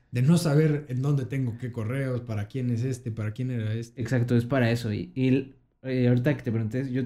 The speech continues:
Speaker 2: yo lo que hice la semana pasada es aventarme un chingo de cursos, güey.
Speaker 1: Ah, mira.
Speaker 2: O sea, me aventé cuatro cursos y logré certificarme en los cuatro, güey. Y justo me aventé uno de Excel, porque neta ya me sentí un pendejo en Excel.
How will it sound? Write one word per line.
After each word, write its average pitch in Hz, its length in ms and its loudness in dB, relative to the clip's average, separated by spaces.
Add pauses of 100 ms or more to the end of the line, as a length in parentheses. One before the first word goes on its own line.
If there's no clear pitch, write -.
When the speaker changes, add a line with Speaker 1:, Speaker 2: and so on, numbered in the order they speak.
(120)
Speaker 2:
yo 127 140 0
lo 139 120 2
que 135 100 -8
hice 127 120 -2
la 120 240 2
semana 107 400 -2
pasada 113 300 -4
es 117 120 -4
aventarme 110 460 -2
un 117 60 -2
chingo 120 340 -2
de 90 140 -2
cursos, 123 500 -6
güey. 143 400 -2
Speaker 1:
Ah, 127 160 -6
mira. 131 240 -8 (300)
Speaker 2:
O 117 80 -10
sea, 113 600 2 (520)
me 131 160 -2
aventé 127 320 4
cuatro 170 280 4
cursos 170 540 2 (460)
y 120 480 6
logré 120 320 6
certificarme 131 800 0
en 131 100 2
los 104 180 0
cuatro, 127 440 -2
güey. 170 280 0
Y 139 60 0
justo 127 320 -4
me 143 180 0
aventé 110 300 0
uno 127 160 -2
de 117 60 0
Excel, 117 460 -6 (340)
porque 110 180 -4
neta 117 240 0
ya 123 100 4
me 117 100 4
sentí 107 260 -4
un 110 160 -2
pendejo 107 400 -2
en 101 100 -2
Excel. 98 380 -10